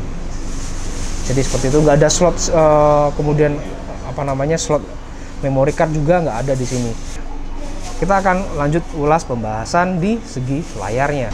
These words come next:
Pembahasan selanjutnya di secondary layarnya ini. Kalau Anda ini always on display ya, kita aktifkan dengan tombol power kayak gini. Boom. Ini bisa untuk notifikasi musik dan, eh, kemudian ada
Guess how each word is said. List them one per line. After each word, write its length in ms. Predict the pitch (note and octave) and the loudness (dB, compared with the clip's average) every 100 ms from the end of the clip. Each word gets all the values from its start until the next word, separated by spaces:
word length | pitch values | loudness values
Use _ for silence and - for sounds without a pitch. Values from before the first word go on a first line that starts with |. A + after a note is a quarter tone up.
| - | 2
Pembahasan 400 | E3+ F3 F#3 G#3 | 4 4 4 2
selanjutnya 640 | G3+ F3+ E3 D#3+ F#3+ G3 | 4 4 4 4 4 4
di 320 | F3 D3 C#3+ | 4 4 4
secondary 800 | C#3 - E3 - E3+ C#3+ C3+ C#3+ D3+ - - | 2 0 0 4 4 4 4 4 2 0 0
layarnya 480 | C#3+ C#3+ D3 C#3 C#3 | 2 4 4 4 4
ini. 240 | B2+ B2 A#2+ - - - - | 2 2 0 -2 -4 -4 0
Kalau 240 | E3+ F3 | 2 4
Anda 240 | F3 E3+ | 4 4
ini 160 | D#3 D#3 | 4 2
always 320 | F3 E3+ - | 2 2 2
on 160 | - E3+ D3+ | 2 2 2
display 400 | D#3+ F3 C#3 B2 | 0 0 2 0
ya, 20 | - - - - | -6 -12 -14 -8
kita 240 | D3 D#3 | -4 -2
aktifkan 480 | - - D3+ - F#3 | -4 -6 -6 -2 -2
dengan 240 | C#3+ C3+ | -2 -4
tombol 320 | C#3 C3 B2+ A#2+ - - | -2 -2 -2 -4 -10 -8
power 320 | B2+ C3 C#3 | -2 0 -2
kayak 160 | B2 A#2+ | -4 -4
gini. 160 | C3 F#3+ - - - - - - - - - - - | -4 -6 -8 -10 -10 -10 -10 -10 -10 -10 -8 -8 -4
Boom. 240 | D3+ C#3 A2 G2 - - - - - - | 0 0 -2 -6 -8 -8 -8 -8 -8 -4
Ini 240 | A3+ C4 | 0 2
bisa 380 | G3+ F#3 F#3+ F3+ | 2 2 2 0
untuk 240 | F#3 E3+ | 0 -2
notifikasi 640 | E3+ D3+ D3+ C#3 C#3+ C#3+ D3+ | -2 -2 -2 -2 -2 0 -2
musik 720 | C#3+ E3 D#3+ - C#3 C3+ C3+ | 0 0 -2 -2 0 0 0
dan, 320 | C#3 B2+ C3 | -2 -2 -4
eh, 440 | B2 B2+ C3 B2+ B2+ C#3 | -6 -2 0 0 -2 -4
kemudian 400 | C3 C3 C#3 C3 | -4 -2 -2 -2
ada 240 | C3 A#2 | -4 -6